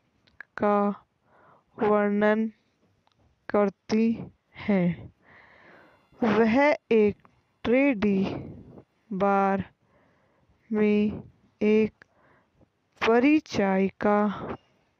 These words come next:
के रूप में काम करती हैं। विक्की दो पुरुषों हाउ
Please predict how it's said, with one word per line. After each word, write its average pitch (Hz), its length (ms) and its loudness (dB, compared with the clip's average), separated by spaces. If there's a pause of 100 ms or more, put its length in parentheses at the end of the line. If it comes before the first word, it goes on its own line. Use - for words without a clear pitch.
(840)
के 214 360 2 (840)
रूप 302 560 0
में 190 500 0 (800)
काम 196 480 0 (880)
करती 208 640 0
हैं। 196 680 -4 (760)
विक्की 208 800 -4 (600)
दो 214 420 2 (1160)
पुरुषों 220 680 0 (1000)
हाउ 254 680 2